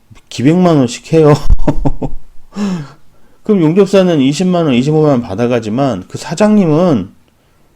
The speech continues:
기백만 원 하니까요. 그게 자기는 일을 했는지 안 했는지 모르겠지만 보통 그런 경우 작업자들만 들어오고 사장님이 들어오지 않거든요. 그 사장님은 그냥 앉아 돈을 버는 거죠.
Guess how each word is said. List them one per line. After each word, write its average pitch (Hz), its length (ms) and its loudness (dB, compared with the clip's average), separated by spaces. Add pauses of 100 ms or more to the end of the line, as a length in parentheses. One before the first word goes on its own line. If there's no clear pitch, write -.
(120)
기백만 214 560 2
원 156 180 0
하니까요. 139 800 -2
그게 113 540 -6 (160)
자기는 143 380 -4
일을 117 200 -4
했는지 196 320 -2
안 104 120 -4
했는지 131 200 -4
모르겠지만 117 840 -6 (880)
보통 123 520 -4
그런 165 220 2
경우 156 180 0
작업자들만 135 640 -2
들어오고 113 220 -4
사장님이 160 380 -2
들어오지 117 280 -6
않거든요. 113 640 -8 (880)
그 151 80 -10
사장님은 196 880 -2
그냥 175 300 -8
앉아 147 240 0
돈을 139 240 -4
버는 113 280 -6
거죠. 95 400 -10